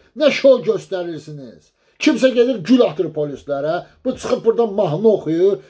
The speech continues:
məzələnirsiniz. Ayıb deyil. Hə, insanlar bu günləri evlərində çörək tapa bilmirlər. Uşaqlar, körpələr çörək yat-, tapıb gecələr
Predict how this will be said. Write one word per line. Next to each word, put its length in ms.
məzələnirsiniz. 1400
Ayıb 400
deyil. 600
Hə, 60
insanlar 640
bu 140
günləri 640
evlərində 560
çörək 320
tapa 240
bilmirlər. 480
Uşaqlar, 480
körpələr 540
çörək 320
yat-, 160
tapıb 320
gecələr 460